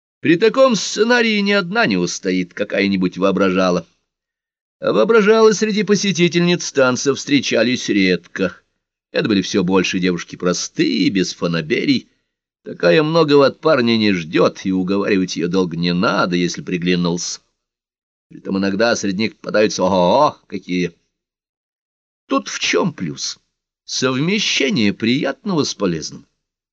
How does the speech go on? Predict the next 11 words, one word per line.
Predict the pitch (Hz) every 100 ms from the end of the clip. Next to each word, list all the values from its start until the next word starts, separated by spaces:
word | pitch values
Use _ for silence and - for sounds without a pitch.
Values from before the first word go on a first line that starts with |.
| _ _
Во-первых, | 107 202 - - 95 92 90 92 -
удовлетворяется | 131 165 180 185 - - - - 98
здоровое | 87 110 98 98 92 85
чувство. | - 92 - - 156 170 _ _ _ _ _ _ -
Во-вторых, | 123 170 233
тренировка | 170 214 220 170 123 113 - - 165
в |
условиях, | 139 110 - 110 104 104 98 - _ _ _
приближенных | - 120 117 117 107 95 104
к | 87
боевым. | 98 104 101 98 90